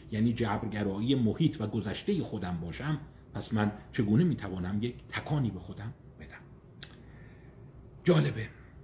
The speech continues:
این بدبینی، این اضطراب اتفاقاً راه حل درش نهفته و وقتی فیلسوفان،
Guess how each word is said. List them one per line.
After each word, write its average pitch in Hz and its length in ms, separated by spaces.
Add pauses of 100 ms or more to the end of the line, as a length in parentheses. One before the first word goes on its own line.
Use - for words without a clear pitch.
(240)
این 262 160
بدبینی، 90 640 (640)
این 165 200
اضطراب 110 640 (440)
اتفاقاً 135 880 (340)
راه 104 320
حل 107 260
درش 90 360
نهفته - 440 (920)
و 127 40
وقتی 170 380
فیلسوفان، 104 760